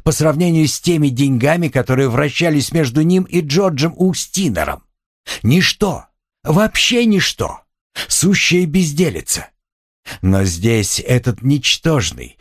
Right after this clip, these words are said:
несущественный чек превратился в непреодолимую гору, в каменную стену, в тюремную решетку, преградившую путь к дальнейшему движению вперед. Это поражало воображение.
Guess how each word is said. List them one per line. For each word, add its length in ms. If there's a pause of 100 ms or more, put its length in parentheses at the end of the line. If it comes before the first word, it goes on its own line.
(140)
несущественный 1300
чек 560 (340)
превратился 840 (180)
в 140
непреодолимую 1080
гору, 460 (180)
в 300
каменную 680
стену, 680 (240)
в 120
тюремную 540
решетку, 640 (140)
преградившую 840
путь 300
к 100
дальнейшему 800
движению 580
вперед. 560 (840)
Это 260
поражало 720
воображение. 920